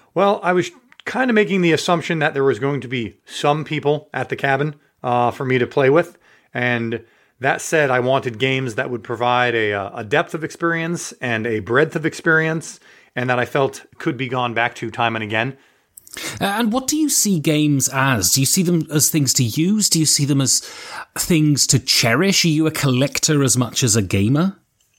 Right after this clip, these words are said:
Speaker 1: No, I, um, I don't consider myself a collector of pretty much anything.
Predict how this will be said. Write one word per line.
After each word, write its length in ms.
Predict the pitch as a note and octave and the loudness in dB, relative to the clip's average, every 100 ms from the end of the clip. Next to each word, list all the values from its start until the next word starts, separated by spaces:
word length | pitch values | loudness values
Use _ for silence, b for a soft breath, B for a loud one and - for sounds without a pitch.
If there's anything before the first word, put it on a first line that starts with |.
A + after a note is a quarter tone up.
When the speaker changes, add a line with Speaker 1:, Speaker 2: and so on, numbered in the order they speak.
| _ b b | _ b b
Speaker 1:
No, 360 | D3 F3 C#3+ | 0 2 2
I, 280 | B2+ C3+ E3 | 0 0 2
um, 340 | D#3+ C#3+ C#3+ D#3+ | 2 2 -2 -4
I 80 | F#3 | -4
don't 120 | C4 | -4
consider 300 | F#3 - F#3 | -4 -4 -2
myself 380 | D#3 C#3 D#3 B2+ | -2 0 -2 -2
a 60 | |
collector 440 | A#2 C#3 C#3 D3 A#2+ | -2 -2 0 0 -2
of 140 | - | -2
pretty 180 | - C3+ | -4 -2
much 260 | A#2+ A2+ - | -2 -4 -6
anything. 540 | A#2+ C3+ C3+ F#3+ G3 | -6 -6 -4 -2 -2